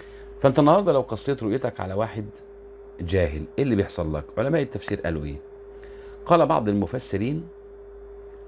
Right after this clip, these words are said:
أن الرؤيا ستقع على ما فسره، حتى لو غلط.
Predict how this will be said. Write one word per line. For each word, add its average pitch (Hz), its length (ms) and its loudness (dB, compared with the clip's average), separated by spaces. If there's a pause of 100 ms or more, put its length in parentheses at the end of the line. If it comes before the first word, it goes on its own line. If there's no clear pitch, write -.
أن 110 120 4
الرؤيا 107 320 4
ستقع 123 600 -4 (300)
على 101 380 2
ما 92 220 2
فسره، 92 1080 2 (720)
حتى 113 260 4
لو 101 100 10
غلط. 127 260 6